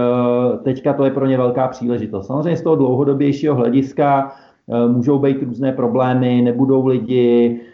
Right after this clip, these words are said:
eh, nebude zboží, bude vyprodaný, to mluvím ještě furt o tom střednědobém horizontu. A pak z toho dlouhodobějšího, až vlastně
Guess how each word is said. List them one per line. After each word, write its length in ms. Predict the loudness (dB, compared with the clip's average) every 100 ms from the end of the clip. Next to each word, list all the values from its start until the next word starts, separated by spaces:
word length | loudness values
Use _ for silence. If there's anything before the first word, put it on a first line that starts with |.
| _
eh, 840 | -6 -2 0 0 0 0 0 0 0
nebude 460 | 2 2 2 2 2
zboží, 360 | 0 -2 -2
bude 180 | -2 0
vyprodaný, 640 | -2 -2 -2 0 -2 -2
to 120 | -4 -4
mluvím 280 | -2 -2
ještě 220 | -2 -2 -2
furt 140 | -2
o 40 |
tom 160 | -2 -4
střednědobém 580 | -2 -2 0 2 2 0
horizontu. 460 | 0 0 -2 -2
A 60 | -2
pak 160 | -4 -4
z 60 |
toho 140 | -2 0
dlouhodobějšího, 840 | 2 2 0 0 0 0 -2 -2
až 120 | -2
vlastně 360 | -6 -4 -2